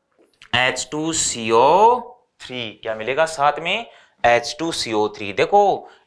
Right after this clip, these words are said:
एन ए ओ एच क्या है, एक स्ट्रॉन्ग बेस है, एच टू सी ओ थ्री क्या है, एक वीक एसिड है। तो एन ए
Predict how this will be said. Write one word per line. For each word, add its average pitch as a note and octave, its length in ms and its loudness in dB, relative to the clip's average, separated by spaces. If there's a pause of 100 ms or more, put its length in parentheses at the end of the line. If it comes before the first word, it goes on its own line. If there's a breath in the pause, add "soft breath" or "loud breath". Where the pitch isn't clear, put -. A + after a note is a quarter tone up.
एन D3+ 420 2
ए E3+ 380 0
ओ C#3+ 240 2
एच D#3 540 0
क्या C#3+ 140 -2
है, D#3+ 160 -2
एक G3+ 240 -2
स्ट्रॉन्ग G3 880 0 (360 soft breath)
बेस C#3 680 -2
है, B2+ 540 0 (400 soft breath)
एच C3 340 -2
टू F#3+ 140 -4
सी E3+ 200 -4
ओ D#3 140 0
थ्री D#3+ 200 -8
क्या E3+ 160 -2
है, F3 180 0
एक G3+ 320 -4 (300)
वीक F3 640 -2 (600)
एसिड A#2+ 500 -2
है। A#2+ 400 -4 (440 soft breath)
तो - 320 -2
एन D#3 320 0
ए D#3 200 -2